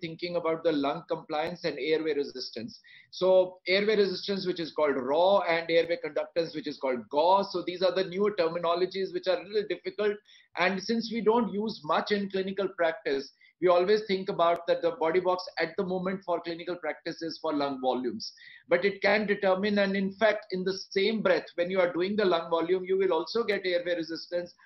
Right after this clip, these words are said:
and you will also get airway conductance. So, so raw and gaw is a part of the procedure which is done in a body box, and it will come as a byproduct, as a result for all cases you will perform the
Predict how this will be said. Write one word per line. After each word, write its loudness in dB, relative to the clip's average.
and -4
you 2
will 4
also 4
get 2
airway 0
conductance. -10
So, 0
so 2
raw 4
and 2
gaw 4
is 4
a -2
part 4
of 2
the -4
procedure 0
which -2
is 0
done 2
in -6
a 0
body 2
box, 0
and -2
it 0
will 4
come 0
as 2
a 2
byproduct, 0
as -2
a 2
result 0
for 2
all 2
cases -2
you -4
will 0
perform -4
the -4